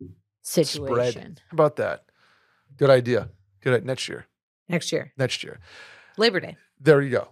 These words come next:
Speaker 1: Labor Day. Perfect. If you want your Butcher Botch for Labor Day or sooner or later, we get, we're giving you a special deal. Here's the thing. Sign up today at butcherbox dot com slash mail in and use code mailin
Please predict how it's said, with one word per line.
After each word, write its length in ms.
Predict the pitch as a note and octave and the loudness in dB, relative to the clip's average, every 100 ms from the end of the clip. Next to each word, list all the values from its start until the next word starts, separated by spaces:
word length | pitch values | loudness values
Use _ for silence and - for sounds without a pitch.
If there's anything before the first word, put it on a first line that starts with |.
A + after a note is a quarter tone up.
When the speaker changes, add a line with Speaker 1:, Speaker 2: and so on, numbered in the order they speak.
| - | 0
Speaker 1:
Labor 200 | C#3+ A2+ | 0 2
Day. 80 | - | -4
Perfect. 360 | - C3+ - - | -2 -4 -4 -8
If 160 | B2 B2+ | -8 -2
you 460 | G#3 A3+ G#3+ F#3+ - | 0 2 0 -2 0
want 340 | D3+ D3+ D#3 - | 2 4 2 -4
your 200 | C3+ C#3+ | 0 2
Butcher 300 | B2+ C3 - | 4 0 2
Botch 240 | A#2+ A#2 - | 2 2 2
for 120 | A#2+ | 0
Labor 240 | A#2 A#2 | 0 2
Day 160 | A#2+ A#2+ | 2 2
or 200 | C3 E3+ | 2 0
sooner 380 | - E3+ E3 E3 | 0 -2 -2 -2
or 140 | D#3+ | -2
later, 340 | D3+ F3+ B2 G#2 _ _ _ _ _ _ _ _ _ | -2 0 -2 -4 _ _ _ _ _ _ _ _ _
we 80 | C#3 | 0
get, 200 | D3 C#3+ | 2 2
we're 120 | C3+ | -2
giving 180 | C3 B2 | -2 -2
you 60 | A2+ | -4
a 40 | |
special 320 | - - - - | -6 -10 -10 -18
deal. 220 | - - _ _ _ _ _ | -20 -20 _ _ _ _ _
Here's 160 | C#3+ B2 | 2 2
the 60 | A2+ | -4
thing. 140 | A2+ - - _ | -12 -16 -20 _
Sign 240 | - D3 F3+ | 0 4 4
up 100 | - | 2
today 280 | B2 G2 - _ | 0 -2 -4 _
at 160 | G#2+ G2+ | -10 -4
butcherbox 580 | C3 - C3 B2 A2+ - | -4 -2 2 2 2 0
dot 260 | A2+ - | 0 0
com 220 | - G#2+ | -4 -8
slash 320 | G2+ A#2 A2 A2 | -4 -2 -2 -2
mail 280 | C#3 D3+ G2+ | 2 2 2
in 200 | E2+ G2+ | -4 -8
and 180 | - B2+ | -6 -6
use 320 | A#2 E3 G3+ | 0 0 0
code 460 | - - F#3+ G3 F#3 - | -4 2 4 4 0 -6
mailin 580 | C#3 F3+ F3+ G2+ E2 | -2 2 2 0 -6